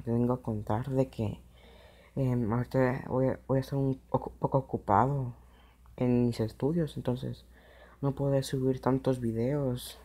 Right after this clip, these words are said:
Em, mínimo un video tal vez al día de tutoriales.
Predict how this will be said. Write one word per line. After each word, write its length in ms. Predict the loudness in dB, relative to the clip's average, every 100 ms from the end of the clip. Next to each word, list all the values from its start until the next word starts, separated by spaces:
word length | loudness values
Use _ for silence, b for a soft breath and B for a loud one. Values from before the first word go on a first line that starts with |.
| B B -20 b b b b _ -20 -18 -4
Em, 720 | 0 2 2 2 0 -4 -8 -4
mínimo 500 | 0 2 4 2 0
un 200 | 0 0
video 360 | 0 2 2 2
tal 220 | 0 0
vez 320 | 0 -2 -6 -16 _ -20 _ B B B B -6
al 220 | -2 0
día 480 | 4 4 4 0 -4 B -20 -4
de 140 | -2
tutoriales. 960 | -2 0 2 2 2 -2 -6 -12 -20